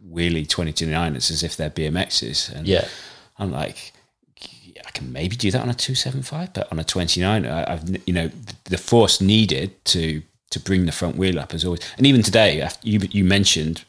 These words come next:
Speaker 1: try wheeling it,
Speaker 2: Yeah.
Speaker 1: the, the mullet versus the, the, the twenty-niner.
Speaker 2: Yeah.
Speaker 1: And it's, um, you know, different,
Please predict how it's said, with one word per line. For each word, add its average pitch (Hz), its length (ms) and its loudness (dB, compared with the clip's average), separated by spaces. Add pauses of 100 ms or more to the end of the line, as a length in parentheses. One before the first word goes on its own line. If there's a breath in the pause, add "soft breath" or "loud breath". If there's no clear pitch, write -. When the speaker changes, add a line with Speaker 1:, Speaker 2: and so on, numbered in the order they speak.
(380)
Speaker 1:
try 95 200 2
wheeling 85 520 2
it, - 300 -6
Speaker 2:
Yeah. 98 240 4
Speaker 1:
the, 85 340 -2
the 82 60 -4
mullet 85 360 0
versus 80 460 -2
the, 85 100 -6 (340)
the, 82 140 -8 (240)
the 87 100 -12
twenty-niner. 95 680 -2 (180 loud breath)
Speaker 2:
Yeah. 90 160 2 (320 loud breath)
Speaker 1:
And 107 140 0
it's, - 260 0
um, 92 440 0 (1120)
you 113 80 0
know, 80 140 -4 (640)
different, - 320 -4